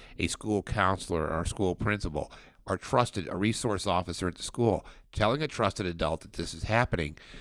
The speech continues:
so that we can intervene before maybe their friend is actually being sold.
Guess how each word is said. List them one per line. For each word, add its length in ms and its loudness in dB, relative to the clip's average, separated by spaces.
so 140 -6
that 80 -2
we 120 0
can 140 -2
intervene 580 0
before 460 0
maybe 260 2
their 220 0
friend 340 0
is 120 -4
actually 320 0
being 240 -2
sold. 720 0